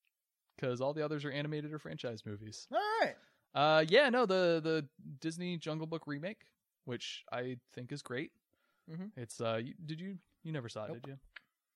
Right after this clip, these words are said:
Speaker 2: Not even seen the animated one.
Speaker 1: Yeah.
Speaker 2: You know, it's shocking. Why am I saying it's shocking?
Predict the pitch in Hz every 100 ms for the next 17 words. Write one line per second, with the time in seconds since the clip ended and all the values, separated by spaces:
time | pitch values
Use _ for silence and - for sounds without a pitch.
0 | _ - 147 156 151 160 156 131 120 120
1 | 120 120 131 _ 117 104 104 _ _ _
2 | 196 220 220 208 165 190 - - _ _
3 | - 208 202 190 147 127 _ _ _ _
4 | _ _ _ _ _ _ _ _ - 139
5 | 139 135 127 135 117 120 - 135 120 113